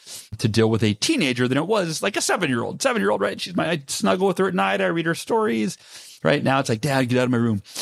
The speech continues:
Uh, it's different now. So I ask my wife for help all the time, and her perspective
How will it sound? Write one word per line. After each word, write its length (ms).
Uh, 300
it's 160
different 380
now. 340
So 140
I 80
ask 240
my 120
wife 320
for 200
help 240
all 160
the 80
time, 500
and 500
her 300
perspective 1040